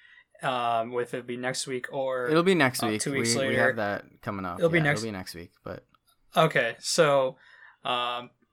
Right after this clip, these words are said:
Speaker 1: I'll still give my early Masters take. Uh, I've already talked about it with Corey, but I haven't talked with Ben or anyone else. Uh, I like Rickie Fowler to win the Masters this year. I think it's his time to win a major for once.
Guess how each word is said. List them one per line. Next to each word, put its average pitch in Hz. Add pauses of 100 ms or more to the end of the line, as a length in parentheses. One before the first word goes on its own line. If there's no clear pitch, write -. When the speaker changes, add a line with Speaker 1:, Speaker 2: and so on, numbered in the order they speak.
(240)
Speaker 1:
I'll 208
still 220
give 165
my 139
early 127
Masters 123
take. - (400)
Uh, 131
I've 120
already 151
talked 143
about 131
it -
with 120
Corey, 131
but 120
I 120 (180)
haven't 127
talked 120
with 113
Ben 123
or 123
anyone 120
else. 139 (440)
Uh, 120 (160)
I 147
like 165
Rickie 143
Fowler 127
to -
win 127
the 120
Masters 123
this -
year. 127 (400)
I 123
think -
it's 131
his 127
time 131
to 127
win 127
a 123
major 135
for -
once. 131